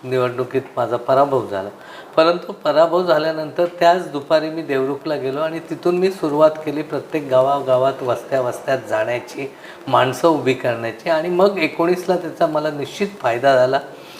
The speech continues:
एकोणीसच्या निवडणुकीला मला सगळ्या गावात ओळखायला लागले होते, प्रत्येक वाडी वस्तीत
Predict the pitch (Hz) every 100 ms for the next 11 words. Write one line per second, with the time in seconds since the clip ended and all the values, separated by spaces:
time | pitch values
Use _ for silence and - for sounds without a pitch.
0 | - 143 139 180 180 - 190 180 170 165
1 | 165 180 175 165 165 - 156 131 160 156
2 | 147 147 147 123 - 143 143 135 131 131
3 | 131 147 131 - 151 147 127 123 147 143
4 | - -